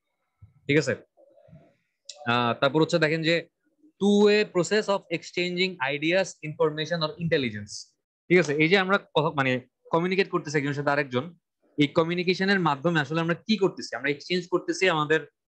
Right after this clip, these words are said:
একজনের মানে ধা-, ধ্যান ধারণা, একজনের সা-, মানে আমার মাথায় যদি কোনো information থাকে আমি আরেকজনকে বলতেছি, বা আমার মধ্যে যদি কোনো ন-, ন-, knowledge থাকে, আমি যদি কোনো কিছু জানি,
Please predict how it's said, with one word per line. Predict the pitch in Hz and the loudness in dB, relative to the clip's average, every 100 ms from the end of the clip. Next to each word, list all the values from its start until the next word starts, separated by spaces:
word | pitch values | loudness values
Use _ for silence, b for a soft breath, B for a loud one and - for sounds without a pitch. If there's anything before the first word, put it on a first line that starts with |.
| _ - | _ -6
একজনের | 127 135 151 143 - _ - | -4 0 0 -2 -8 _ -6
মানে | 117 110 110 | -4 -4 -2
ধা-, | 135 123 | -4 -2
ধ্যান | 135 156 | -2 0
ধারণা, | 156 147 151 147 143 _ _ _ | 2 2 0 -2 -6 _ _ _
একজনের | 135 127 139 139 | -8 -6 -4 -4
সা-, | 170 143 | -2 0
মানে | 127 | 2
আমার | 135 143 | 2 2
মাথায় | 147 147 156 | 0 0 -2
যদি | 147 147 | -2 -2
কোনো | 151 | -2
information | 147 151 143 | -2 -2 -4
থাকে | 147 139 | -4 -4
আমি | 143 143 - | -6 -10 -6
আরেকজনকে | 135 131 135 147 | -6 -6 0 4
বলতেছি, | 143 147 135 135 127 _ _ _ - | 4 2 -4 -6 -10 _ _ _ -6
বা | 135 127 | -2 0
আমার | 139 175 | 2 4
মধ্যে | 170 160 | 4 4
যদি | 160 165 | 2 2
কোনো | 165 165 | 2 2
ন-, | 160 160 | 2 0
ন-, | 143 156 139 | 0 -4 -4
knowledge | 127 143 180 175 - | -2 0 0 -2 -6
থাকে, | 120 98 - _ _ - | -8 -10 -20 _ _ -2
আমি | 131 151 | 0 2
যদি | 160 | 4
কোনো | 170 160 | 4 2
কিছু | 151 | 2
জানি, | 143 151 156 107 | 0 0 -2 -12